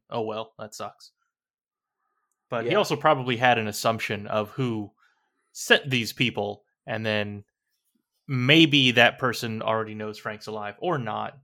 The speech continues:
Speaker 1: Like, he was, he was hoping, but yeah, I guess at this point,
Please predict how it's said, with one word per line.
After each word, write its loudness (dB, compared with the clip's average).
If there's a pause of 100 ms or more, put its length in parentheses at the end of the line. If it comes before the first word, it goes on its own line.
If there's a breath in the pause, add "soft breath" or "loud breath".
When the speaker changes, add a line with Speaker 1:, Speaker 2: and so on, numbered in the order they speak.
Speaker 1:
Like, -20 (180)
he -14
was, -14 (160)
he -18
was -12
hoping, 4
but -4
yeah, 4
I 4
guess -6
at -20
this -10
point, -14